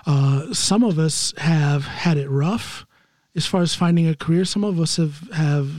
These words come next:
you know, I've sailed through my financial life and my career here in Norway with, with no problems. Um, how did you land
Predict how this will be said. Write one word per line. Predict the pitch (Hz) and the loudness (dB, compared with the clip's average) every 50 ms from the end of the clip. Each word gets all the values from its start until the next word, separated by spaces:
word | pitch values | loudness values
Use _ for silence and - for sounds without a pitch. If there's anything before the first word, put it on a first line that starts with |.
| 165 170 170 | -12 -14 -14
you | 156 | -8
know, | 151 143 139 | -4 -2 -2
I've | 139 139 147 165 175 156 - | 0 0 0 0 0 0 -4
sailed | - - - - - - - 180 180 175 160 143 143 135 135 | -8 -8 -6 -4 -2 -2 0 0 0 0 0 -2 -4 -6 -8
through | - - - - 151 143 135 131 127 127 127 - - - _ _ _ _ _ _ _ _ _ _ _ _ _ _ - | -12 -12 -6 -2 0 0 0 0 -2 -4 -6 -8 -14 -20 _ _ _ _ _ _ _ _ _ _ _ _ _ _ -8
my | 160 156 156 151 151 | -4 0 0 0 0
financial | - - 156 143 139 143 147 143 - - 151 | 0 0 0 2 2 2 0 0 0 0 0
life | 143 143 147 147 - | 0 0 0 -2 0
and | 151 143 | 0 0
my | 143 135 | 0 0
career | 139 - - 139 139 143 147 143 | -2 -2 -2 -2 0 0 0 0
here | 135 135 131 131 | 0 0 -2 -2
in | 127 | -2
Norway | 123 123 120 120 120 123 127 | -4 -4 -6 -6 -8 -8 -8
with, | 135 147 135 - - - | -6 -6 -8 -8 -8 -8
with | 156 127 - - | -8 -8 -8 -6
no | 139 131 | -6 -6
problems. | 123 - - 180 190 202 160 135 120 117 117 - - - - - - - - - - - - | -4 -2 -2 -2 0 0 -2 -4 -4 -6 -10 -14 -16 -18 -18 -18 -18 -18 -20 -20 -20 -8 -2
Um, | - 151 151 151 147 147 147 143 143 147 147 156 160 - _ _ _ _ _ _ _ | 0 2 2 4 4 4 2 2 2 0 0 -2 -4 -8 _ _ _ _ _ _ _
how | - - - - 254 302 | -8 -6 -4 -2 0 0
did | 302 285 262 180 156 - - | 2 2 2 2 0 0 2
you | 208 226 247 240 220 190 175 160 156 156 - - | 2 4 4 4 4 4 4 4 2 0 -2 -4
land | 170 151 147 156 170 180 180 175 160 151 147 143 143 139 - | -6 -4 -2 0 2 4 4 4 4 4 2 2 0 -2 -4